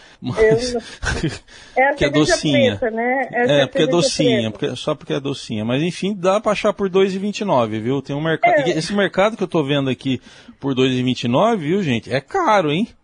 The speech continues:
Speaker 1: É um dos mais caros que tem, do, da rede que mais enfia a faca. E tá,
Speaker 2: Foi.
Speaker 1: tá, é que tá com promoção.
Speaker 2: E, e o, o cerveja foi, foram oitenta mil, né? Mas são setecentas toneladas de picanha.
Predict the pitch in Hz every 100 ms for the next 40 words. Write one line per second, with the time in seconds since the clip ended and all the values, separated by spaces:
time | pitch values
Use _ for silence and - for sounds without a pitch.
0 | _ _ _ _ - 123 151 135 131 143
1 | 185 - 359 165 127 120 131 - 107 107
2 | 127 120 123 123 151 151 147 127 143 190
3 | 214 - 220 - - 113 - - 127 -
4 | 123 131 226 233 247 - - 190 190 220
5 | 202 202 208 220 339 127 320 320 - -
6 | 302 302 302 - 349 320 349 392 392 370
7 | 370 - 339 330 339 339 339 330 359 392
8 | 392 330 262 214 220 240 240 247 262 254
9 | 320 330 359 320 - - 311 349 381 370
10 | - 392 415 359 285 302 320 370 269 233
11 | 349 508 508 320 254 220 196